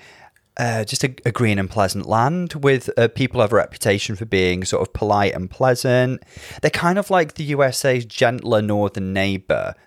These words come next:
That's, like, their reputation, isn't it? But they've bestowed so much amazing music upon the world, I always think. We forget how many amazing Canadian music artists there are.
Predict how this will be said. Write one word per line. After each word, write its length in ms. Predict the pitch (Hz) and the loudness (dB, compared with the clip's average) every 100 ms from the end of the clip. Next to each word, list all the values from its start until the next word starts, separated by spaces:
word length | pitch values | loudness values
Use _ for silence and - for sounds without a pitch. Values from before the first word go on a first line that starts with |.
| - | 0
That's, 180 | 113 | 2
like, 160 | 139 110 | 2 2
their 140 | 107 | 4
reputation, 720 | 101 - 101 - 95 95 - 82 | 4 0 -4 0 0 0 -6 -8
isn't 280 | - 90 | -8 -6
it? 140 | 73 - - - | -6 -6 -12 -4
But 140 | - 180 | 0 2
they've 200 | 190 - | 0 0
bestowed 400 | 180 - 214 226 | -2 2 0 2
so 160 | - | 0
much 160 | 214 - | 0 -2
amazing 460 | 185 180 175 160 127 | 0 0 0 0 0
music 400 | 143 185 190 - | 0 0 -2 -2
upon 280 | 147 120 | -2 0
the 80 | 107 | 2
world, 300 | 98 90 90 | 2 4 4
I 60 | 92 | 4
always 140 | 90 | 2
think. 100 | 85 | -2
We 60 | 101 | -4
forget 260 | 143 143 151 | 0 0 2
how 100 | 170 | 2
many 140 | 160 | 2
amazing 480 | 151 139 131 120 110 - - - | 2 0 0 -4 -6 -10 -16 -8
Canadian 600 | - 120 120 - 107 98 | 0 2 2 2 0 2
music 420 | 104 131 151 - | 2 0 0 0
artists 460 | 123 107 - 104 - | 2 0 -2 -4 0
there 180 | 95 | 2
are. 260 | 87 85 82 | 4 2 0